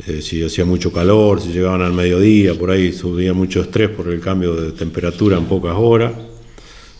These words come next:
En vez, en ese, en ese viaje así en el barco fueron,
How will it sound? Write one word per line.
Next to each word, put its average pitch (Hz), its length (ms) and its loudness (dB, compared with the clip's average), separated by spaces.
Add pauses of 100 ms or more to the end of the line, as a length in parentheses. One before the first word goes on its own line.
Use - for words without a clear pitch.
(220)
En 92 120 0
vez, 110 300 6
en 104 80 4
ese, 98 560 2
en 90 200 -2
ese 98 200 -2
viaje 113 300 2
así 104 160 0
en 110 80 4
el 107 80 4
barco 120 280 0
fueron, 92 380 0